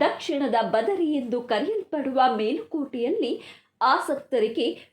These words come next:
ಕುತೂಹಲ ಮೂಡಿಸುವ ವಿಶೇಷಗಳು ಸಾಕಷ್ಟಿವೆ. ಮೈಸೂರಿನಿಂದ ಹೊರಟು ಶ್ರೀರಂಗಪಟ್ಟಣ ದಾಟಿ ಪಾಂಡವಪುರ ದಾರಿಯಲ್ಲಿ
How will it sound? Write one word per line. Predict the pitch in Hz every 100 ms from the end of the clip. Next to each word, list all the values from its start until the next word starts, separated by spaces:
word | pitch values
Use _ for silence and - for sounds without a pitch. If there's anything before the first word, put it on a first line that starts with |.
| -
ಕುತೂಹಲ | 254 233 370 466 311 233 220
ಮೂಡಿಸುವ | 226 220 226 220 233 202
ವಿಶೇಷಗಳು | 208 - 359 - 392 415 330 - - -
ಸಾಕಷ್ಟಿವೆ. | 214 190 - 247 - 240 233 - - _ _ _ _ _ -
ಮೈಸೂರಿನಿಂದ | 247 370 - 427 370 285 269 269 262
ಹೊರಟು | 262 226 - - 220 - - _
ಶ್ರೀರಂಗಪಟ್ಟಣ | - 220 240 427 466 466 370 359 349 330 320
ದಾಟಿ | 330 320 320 311
ಪಾಂಡವಪುರ | - 247 262 466 453 359 349 294 269 208
ದಾರಿಯಲ್ಲಿ | 233 208 226 415 349 311